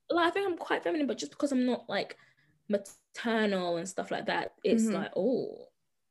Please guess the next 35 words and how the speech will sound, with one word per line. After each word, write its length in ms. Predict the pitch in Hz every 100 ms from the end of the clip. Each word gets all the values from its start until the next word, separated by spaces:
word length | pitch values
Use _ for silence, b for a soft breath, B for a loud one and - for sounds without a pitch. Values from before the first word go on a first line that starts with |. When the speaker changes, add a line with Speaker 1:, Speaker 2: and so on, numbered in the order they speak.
| _ -
Speaker 1:
what 260 | 185 214
is 180 | 196 190
Mara 340 | 196 240 247
going 200 | 196 -
Speaker 2:
Yeah, 200 | 233 220
Speaker 1:
on 60 | 185
Speaker 2:
what, 160 | 214 226
Speaker 1:
now?" 60 |
Speaker 2:
whoa. 400 | 254 254 269 175
It's 160 | 175 -
like, 240 | 247 - -
people 200 | 294 349
almost 320 | 262 254 -
can't 240 | 247 233 196
recognize 600 | 202 214 226 226 208 214
the 80 | 208
fact 280 | 196 185
that, 100 | -
like, 160 | 185 175
if 100 | 208
someone 420 | - 208 202 190 - B B B -
isn't 260 | 208 196 180
the 120 | 185
extreme 580 | 170 - - 196 190 196
of 120 | -
either, 560 | 196 185 180 180 185 - _ -
um, 500 | 185 180 170 170 180 _ _ _ _ _ _
sex, 640 | - - 185 202 - - - b b b _
like, 100 | -
male 280 | 202 190 185
or 80 | 196
female, 500 | - 185 185 185 208 -
that 120 | 151
it's 180 | 104 196
like, 280 | 170 -